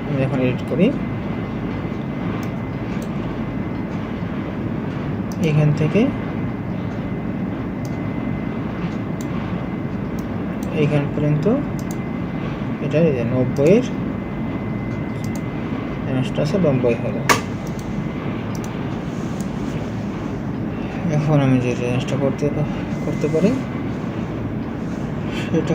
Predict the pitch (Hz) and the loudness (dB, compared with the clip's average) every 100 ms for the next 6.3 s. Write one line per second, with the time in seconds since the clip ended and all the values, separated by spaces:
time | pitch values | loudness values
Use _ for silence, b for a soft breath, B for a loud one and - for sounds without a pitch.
0 | 156 160 - 151 147 185 254 262 - - | 2 2 0 4 6 8 6 2 -2 -4
1 | - - - - - - - - - - | -4 -4 -4 -4 -4 -4 -4 -2 -2 -2
2 | - - - - - - - - - - | -2 -4 -4 -4 -2 -2 -2 -2 -2 -2
3 | - - - - - - - - - - | -2 -2 -2 -2 -2 -2 -2 -4 -4 -4
4 | - - - - - - - - - - | -4 -4 -2 -2 -2 -2 -2 -2 -2 -2
5 | - - - - - - - 165 - - | -2 -2 -2 -2 -2 -2 2 2 4 2
6 | 175 170 | 4 6